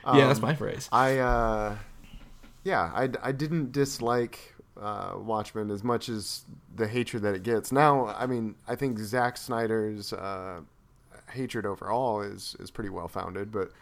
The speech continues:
Speaker 2: uh, that
Speaker 1: Okay.
Speaker 2: one in particular didn't really bother me.
Speaker 1: Okay, that's fine. That's fine. And I wanna talk about one movie that came out that, again, this is gonna, this is the, my Star Wars Revenge of the Sith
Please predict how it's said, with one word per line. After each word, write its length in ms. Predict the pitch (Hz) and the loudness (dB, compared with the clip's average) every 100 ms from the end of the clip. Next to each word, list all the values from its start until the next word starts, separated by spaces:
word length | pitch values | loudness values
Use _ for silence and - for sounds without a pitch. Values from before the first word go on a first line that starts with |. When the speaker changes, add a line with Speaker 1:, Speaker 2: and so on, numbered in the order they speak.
| - - - - _ - | -20 -20 -20 -20 _ -8
Speaker 2:
uh, 200 | 101 95 - | -4 -4 0
that 180 | 156 147 | 4 6
Speaker 1:
Okay. 120 | 151 | 6
Speaker 2:
one 100 | 156 | 2
in 100 | 117 | -2
particular 420 | - - 135 92 | -6 -10 -8 -8
didn't 240 | 92 92 92 | -8 -10 -10
really 180 | 101 92 | -8 -6
bother 240 | 90 - | -8 -8
me. 120 | 101 104 - - - - _ - - - - - - | -10 -12 -16 -20 -20 -20 _ -20 -20 -20 -20 -20 -4
Speaker 1:
Okay, 320 | 190 190 139 | 0 4 4
that's 260 | 147 190 208 | 4 2 4
fine. 340 | 131 123 139 - | 4 4 2 0
That's 220 | 147 143 | -2 2
fine. 240 | 131 139 143 | 4 4 6
And 80 | |
I 80 | 190 | 10
wanna 160 | 269 285 | 10 12
talk 200 | 247 208 | 12 12
about 200 | 180 156 | 12 12
one 320 | 170 180 180 | 10 10 6
movie 280 | 160 160 151 | 10 12 12
that 140 | 143 143 | 12 10
came 160 | 139 | 10
out 180 | 127 101 | 8 10
that, 400 | 127 120 - - - - - - | 10 10 6 -6 -4 -4 -6 6
again, 340 | 151 131 147 | 10 12 12
this 160 | 143 151 | 12 10
is 140 | 170 | 8
gonna, 260 | 151 151 139 | 10 8 8
this 300 | 147 143 - | 6 6 6
is 240 | 143 131 | 8 8
the, 300 | 131 131 127 123 | 12 12 12 10
my 140 | 127 | 10
Star 320 | - 127 127 | 10 12 12
Wars 280 | 127 123 120 | 12 12 10
Revenge 380 | 120 113 117 113 | 8 10 8 8
of 120 | 107 | 6
the 100 | 107 | 6
Sith 240 | - 113 | 4 4